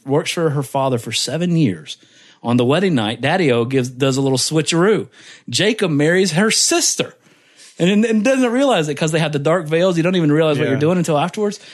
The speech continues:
Speaker 1: And then all of a sudden he's like, "What?" Goes back to the father and has to work for him for another seven years. And then another seven years after that to be able to afford two wives.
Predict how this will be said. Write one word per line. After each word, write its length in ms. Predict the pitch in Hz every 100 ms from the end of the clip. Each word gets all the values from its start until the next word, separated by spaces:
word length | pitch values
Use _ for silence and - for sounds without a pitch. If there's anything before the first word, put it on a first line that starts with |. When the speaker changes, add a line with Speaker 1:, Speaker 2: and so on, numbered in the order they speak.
| - -
Speaker 1:
And 140 | - 190
then 80 |
all 160 | 190 214
of 80 | 247
a 60 |
sudden 320 | 202 247 254 226
he's 160 | 196
like, 240 | 190 180 190
"What?" 420 | 277 339 - - - - -
Goes 160 | 202
back 160 | 208 196
to 80 | 208
the 80 | 180
father 320 | 208 185 190
and 80 | 165
has 160 | 190
to 80 | 196
work 200 | 170 196
for 220 | - 196
him 60 | 180
for 100 | 185
another 420 | 175 180 240 294
seven 400 | - 175 147 117
years. 280 | 120 131 151
And 200 | 165 170
then 120 | 226
another 360 | 214 208 226 226
seven 320 | - 208 196
years 200 | 185 175
after 180 | 170 160
that 240 | 196 190
to 80 | 170
be 120 | 156
able 160 | 156 156
to 40 |
afford 340 | 143 165 170
two 140 | 143 190
wives. 480 | 196 175 - 110